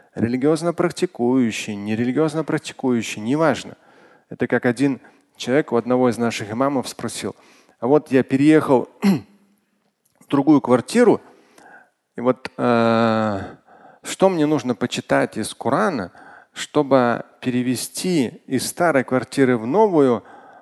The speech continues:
этого, м, как, домового?» О. И он говорит о том, что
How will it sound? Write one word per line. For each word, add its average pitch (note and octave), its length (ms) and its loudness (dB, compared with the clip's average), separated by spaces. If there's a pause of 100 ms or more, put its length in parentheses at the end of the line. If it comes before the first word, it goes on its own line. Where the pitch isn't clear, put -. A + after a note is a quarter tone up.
(360)
этого, G2+ 300 -10
м, F#2+ 760 -16 (140)
как, - 160 -16
домового?» C#3+ 920 2
О. F2 300 -10 (2000)
И - 120 -10
он D#3 240 -2
говорит E3+ 460 2
о B2+ 60 4
том, D3+ 220 -2
что C3+ 600 2